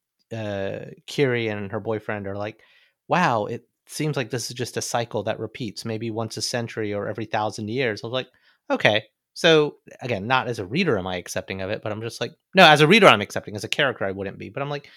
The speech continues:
so there's a resignation. This was bound to happen. You couldn't have done anything other than, at the very first page, get on the train and leave with your boyfriend. But it was meant to be. And, you know, they embrace,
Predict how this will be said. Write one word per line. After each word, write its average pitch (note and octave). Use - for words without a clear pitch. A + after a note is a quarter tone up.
so F#3+
there's F3
a D#3+
resignation. A2+
This D#3
was D#3+
bound C3
to E3+
happen. A2+
You A2
couldn't D#3+
have D3
done C#3
anything A#2
other B2
than, A2
at -
the A#2
very A#2
first -
page, A#2
get A#2+
on A2
the G#2
train A2
and G#2
leave G#2
with G2+
your G2+
boyfriend. G2+
But B2+
it D3+
was D3
meant C#3
to -
be. A#2+
And, A2+
you F3+
know, A#2
they A2+
embrace, A2+